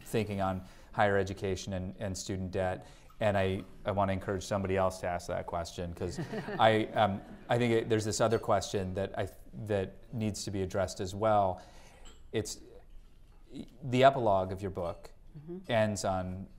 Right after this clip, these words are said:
Speaker 1: you know, with, with, with your, your reflections on January sixth and the day following. Um, and I would like to ask you to, to talk, we haven't talked at all about what it was like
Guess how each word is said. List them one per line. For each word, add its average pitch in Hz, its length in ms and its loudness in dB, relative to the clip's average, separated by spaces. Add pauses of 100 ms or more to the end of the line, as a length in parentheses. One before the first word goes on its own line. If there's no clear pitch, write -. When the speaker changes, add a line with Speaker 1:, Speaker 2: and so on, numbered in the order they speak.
(140)
Speaker 1:
you 101 160 -2
know, 92 100 -2
with, 92 280 -4
with, 95 360 -2
with 98 300 -2
your, 95 320 -2
your 104 160 -2
reflections 98 720 0
on 92 120 -4
January 92 380 -4
sixth - 640 -4
and 98 160 -4
the 90 60 -4
day 92 160 0
following. 87 500 -2 (1040)
Um, 95 320 4 (800)
and 107 420 4 (400)
I 101 520 4 (200)
would 120 200 0
like 127 140 4
to 104 100 2
ask 107 280 4
you 95 220 0
to, 92 420 -4 (120)
to 101 180 0
talk, 113 420 2
we 113 120 -2
haven't 131 200 4
talked 110 360 2
at 101 80 2
all 95 440 2
about 95 400 2
what 107 200 0
it 107 100 -4
was 98 160 -6
like 98 400 0